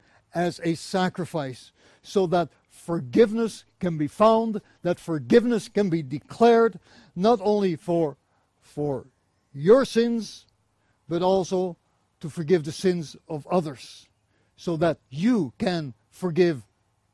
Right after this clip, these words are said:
the sins of others, the wrongdoing that they've done to you, you can forgive. Therefore, put forgiveness into practice in your daily life,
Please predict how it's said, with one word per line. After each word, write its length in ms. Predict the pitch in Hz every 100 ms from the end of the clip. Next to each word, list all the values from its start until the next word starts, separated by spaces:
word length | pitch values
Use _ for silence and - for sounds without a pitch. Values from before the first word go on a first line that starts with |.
| _ _ _
the 100 | 147
sins 460 | - 190 160 135 - _
of 120 | 160 160
others, 520 | 160 123 104 - _ _ _ _ _
the 100 | 151
wrongdoing 640 | 147 190 180 165 160 139 123
that 140 | 147
they've 220 | 165 165 135
done 180 | 151
to 120 | 143 151
you, 240 | 143 107 _ -
you 160 | 160
can 200 | 160 160
forgive. 360 | 135 143 147 107 110 _ _ _ _ _ _ _ _ -
Therefore, 420 | 165 202 - 139 - _ _ _ -
put 300 | 214 - - _ _
forgiveness 720 | - 196 165 196 196 180 - -
into 280 | 196 180 185
practice 800 | - 185 185 - 156 - - - _ _
in 180 | 170 170
your 220 | 160 143
daily 460 | 127 117 185 185 175
life, 460 | 170 147 107 _